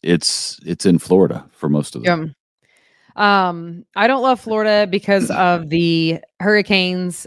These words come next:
Speaker 2: and alligators. I know that sounds really dumb,
Speaker 1: Humidity.
Speaker 2: but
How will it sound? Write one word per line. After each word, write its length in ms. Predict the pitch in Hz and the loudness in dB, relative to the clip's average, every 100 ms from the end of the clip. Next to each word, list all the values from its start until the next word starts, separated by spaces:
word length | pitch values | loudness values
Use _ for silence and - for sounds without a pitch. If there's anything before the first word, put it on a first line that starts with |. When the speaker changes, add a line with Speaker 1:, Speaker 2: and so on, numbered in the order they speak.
| - | -4
Speaker 2:
and 560 | 196 180 175 175 170 151 _ _ - | 0 2 2 2 -2 -10 _ _ -2
alligators. 760 | 170 170 170 170 170 175 - - | 0 0 0 2 2 -2 -4 -2
I 100 | 185 | 2
know 140 | 185 | 4
that 180 | 185 180 | 2 2
sounds 260 | 190 190 | 0 0
really 300 | 170 180 175 | 0 2 2
dumb, 400 | 170 160 160 165 - _ _ | 2 2 0 -6 -12 _ _
Speaker 1:
Humidity. 280 | 131 127 165 | -2 0 4
Speaker 2:
but 280 | 196 175 | 2 2